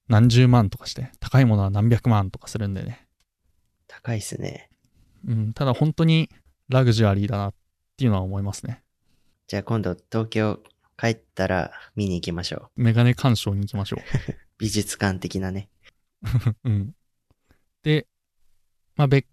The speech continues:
Speaker 1: 甲も高いし、あとはゴールドですよね。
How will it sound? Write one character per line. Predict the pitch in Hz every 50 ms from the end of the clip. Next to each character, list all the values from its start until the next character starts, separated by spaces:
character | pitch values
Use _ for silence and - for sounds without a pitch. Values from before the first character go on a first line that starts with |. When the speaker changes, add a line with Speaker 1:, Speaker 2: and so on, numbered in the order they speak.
| _ -
Speaker 1:
甲 | - 156 151
も | 160 156
高 | - - 143 - - 170
い | 147 110
し、 | - - - 113 110 107 104 - _ _
あ | - 185
と | - 208 175
は | 143 120 107 98 98 - _ _ _ _ _ _ _ _ _ _ _ _ _ _ _ -
ゴ | 127 123 131 127
ー | 107
ル | 104
ド | 107 101 95
で | -
す | - -
よ | 131 131
ね。 | 139 151 147